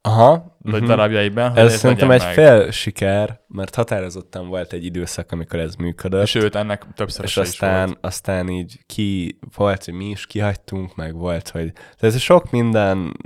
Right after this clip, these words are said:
Speaker 1: miatt most ez lejjebb ment, de hogy, ö, már az is eszméletlen, hogy emlékszem, hogy ezt elkezdtük, és, ö, tudod, de így nulláról, nulláról elkezdeni
Speaker 2: Ja.
Speaker 1: valamit, és így,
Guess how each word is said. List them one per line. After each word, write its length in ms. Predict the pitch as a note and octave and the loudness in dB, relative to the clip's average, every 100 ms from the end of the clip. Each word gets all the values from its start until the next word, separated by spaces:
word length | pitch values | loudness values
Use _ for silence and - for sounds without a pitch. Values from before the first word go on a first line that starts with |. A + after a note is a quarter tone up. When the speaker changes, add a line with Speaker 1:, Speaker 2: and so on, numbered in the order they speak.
| - | -8
Speaker 1:
miatt 640 | G#2+ G#2+ F2+ F2 - - _ - | -2 0 0 -4 -14 -20 _ -16
most 220 | E2 E2 | -14 -12
ez 140 | F2+ F2 | -12 -8
lejjebb 340 | F#2 E2+ D#2+ | -6 -6 -8
ment, 280 | E2+ F2 F2 | -8 -10 -10
de 100 | F2 | -12
hogy, 280 | F2 F2 F2+ | -10 -10 -6
ö, 260 | F2+ F2+ F2+ - _ _ _ _ _ - | -6 -6 -8 -14 _ _ _ _ _ -10
már 300 | F#2+ F#2+ - | -4 -4 -4
az 200 | A2 G#2 | -6 -6
is 140 | F#2 | -8
eszméletlen, 720 | - F#2 - F#2+ F#2+ F2+ G2 F#2 | -10 -10 -10 -8 -8 -6 -8 -6
hogy 120 | C#2+ | -6
emlékszem, 420 | F#2 F2+ - E2+ | -6 -8 -8 -10
hogy 100 | D#2+ | -6
ezt 180 | E2 - | -6 -4
elkezdtük, 720 | E2+ E2 F#2+ F2 - G#2+ A2 - - - | -4 -2 -4 -4 -4 -6 -6 -12 -20 -10
és, 320 | F#2 F#2 - | -8 -6 -4
ö, 180 | F2 F2 | -2 -4
tudod, 300 | - A#2+ G2 | 0 -2 -2
de 280 | - A2 A#2 | -6 -4 -2
így 160 | C#3 D#3 | -2 0
nulláról, 720 | G3 B3+ E3 G2+ E2+ D#2+ E2 | 2 4 4 2 -2 -4 -4
nulláról 540 | F#2+ E3+ D3 F#2+ F2+ | -4 -2 0 -2 -2
elkezdeni 580 | G2+ G#2 E2+ D#2 - D#2 | -4 -6 -10 -14 -12 -4
Speaker 2:
Ja. 60 | A#2 | -2
Speaker 1:
valamit, 420 | G#2 A#2+ D3 - - - G2+ | -2 -2 -4 -6 -16 -20 -20
és 280 | - G2 - | -14 -12 -8
így, 320 | G2+ G#2 G2+ | -6 -6 -8